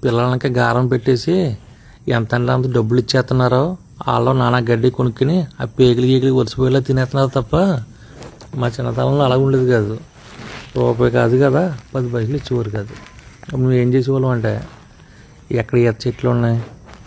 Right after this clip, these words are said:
ఎక్కడ నేరేడు చెట్లు ఉన్నాయి, ఎక్కడ మామిడి చెట్లు ఉన్నాయి, ఇలాంటివన్నీ చూసి ఇంట్లో చెప్ప పెట్టకుండా వెళ్ళిపోతే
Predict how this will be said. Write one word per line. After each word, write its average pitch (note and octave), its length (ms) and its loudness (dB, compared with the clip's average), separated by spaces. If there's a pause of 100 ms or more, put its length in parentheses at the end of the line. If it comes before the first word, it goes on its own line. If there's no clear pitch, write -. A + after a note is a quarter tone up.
(160)
ఎక్కడ A#2 200 -2
నేరేడు A#2 440 2
చెట్లు A#2+ 220 -2
ఉన్నాయి, A#2+ 320 -2 (840)
ఎక్కడ A#2+ 180 0
మామిడి A#2+ 420 2
చెట్లు B2 200 -2
ఉన్నాయి, B2+ 200 2
ఇలాంటివన్నీ B2 440 2
చూసి A2+ 500 0 (1000)
ఇంట్లో B2 240 2
చెప్ప A#2 320 -2
పెట్టకుండా B2+ 360 -2
వెళ్ళిపోతే A2+ 600 -2